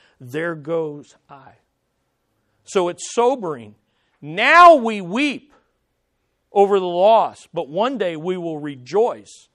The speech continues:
over God's judgment. And so what this does is it frees us to be like God to the lost now.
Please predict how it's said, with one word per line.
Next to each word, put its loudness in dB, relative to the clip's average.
over -6
God's -10
judgment. -20
And -10
so -2
what -6
this -10
does -4
is -6
it -8
frees -12
us -8
to -14
be -14
like -8
God -8
to -12
the -12
lost -14
now. -20